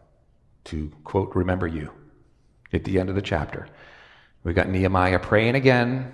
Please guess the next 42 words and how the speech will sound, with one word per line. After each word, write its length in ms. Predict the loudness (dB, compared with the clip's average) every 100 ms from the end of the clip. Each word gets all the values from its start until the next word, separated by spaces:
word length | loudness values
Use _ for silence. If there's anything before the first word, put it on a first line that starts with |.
| -4
Here 140 | 0
he 60 | 6
goes, 580 | 8 8 4 0 -6 -8
Mister 220 | -8 -6
Prayer 260 | 0 2 4
Warrior. 560 | 4 6 4 2 -2 -12 -20 _ -20 -20 -20 -4
He's 220 | -2 -2
praying 300 | 0 2 4
again, 560 | 4 4 4 0 -6 -4
and 140 | -4
he 60 | -2
says, 380 | 0 -2 -2 -10 -8 4
"Remember 480 | 6 8 4 4
me, 320 | 0 0 0 2
O 100 | 4
my 160 | 6
God, 460 | 8 10 10 8 6
for 140 | 2
this 240 | 6 6 4
that 120 | 2
I've 140 | 4
done 160 | 4 0
for 120 | 0
your 100 | -2
people." 400 | 0 0 0 0
He 120 | 0
wasn't 380 | 2 0 0 -2
boasting. 640 | -2 -2 -4 -2 -2 -4 -10 -20 _ _ _ _ _ _ _ _ _
He 100 | -6
wasn't 300 | -2 -2 2
boasting 360 | 2 2 0 2
at 80 |
all. 840 | 4 2 0 -6 -16 -20 -20 _ _ _ _ _ _ _ _ _
He 140 | -4
was 140 | 0 2
asking 540 | 2 0 0 -2 2
God 360 | 4 6 4 0 -4
to 80 | -4
do 340 | 2 2 2
something 560 | -2 -4 -4 -2 -2 -2
very 320 | -2 0 -2
profound. 760 | -4 -6 -4 -2 -2 -2 -8